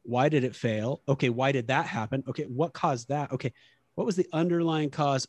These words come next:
Oh," and then you get all the way down to the point where you identify something that you can take action on and address,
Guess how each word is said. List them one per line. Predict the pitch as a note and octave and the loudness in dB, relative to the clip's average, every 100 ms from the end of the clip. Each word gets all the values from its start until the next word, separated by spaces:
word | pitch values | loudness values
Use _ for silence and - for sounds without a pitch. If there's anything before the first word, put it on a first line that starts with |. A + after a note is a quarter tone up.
| - | 0
Oh," | F#3 F#3+ F#3 F3+ F3 E3+ D#3+ D3 | 2 6 6 6 6 6 6 4
and | C#3 C#3+ | 4 4
then | C#3 | 4
you | |
get | C3 C3+ | 4 4
all | C3+ | 4
the | C3+ | 4
way | C3 | 2
down | B2 B2 A#2+ | 4 2 2
to | B2+ | -2
the | |
point | A2+ B2+ A#2+ | 0 2 2
where | A#2+ | 2
you | A#2 A#2+ A#2+ | 2 0 -2
identify | A2+ A2 C3+ C3+ B2+ A#2+ A#2 | -4 2 4 6 4 2 0
something | - - C3+ A#2+ - G#2+ G#2 G#2 _ | 0 0 2 2 -2 0 -2 -4 _
that | C3 B2 | -2 0
you | B2+ | 0
can | C3 A2+ | 0 -2
take | - A2+ | -2 0
action | B2 A#2 - A#2+ G#2+ | 2 0 0 0 2
on | G2+ G2 G2 - _ _ _ - | 0 -2 -4 -8 _ _ _ -4
and | A#2 | -2
address, | A2 - A#2 G#2+ G2+ F#2+ - - | -2 -2 0 2 0 -2 -4 -6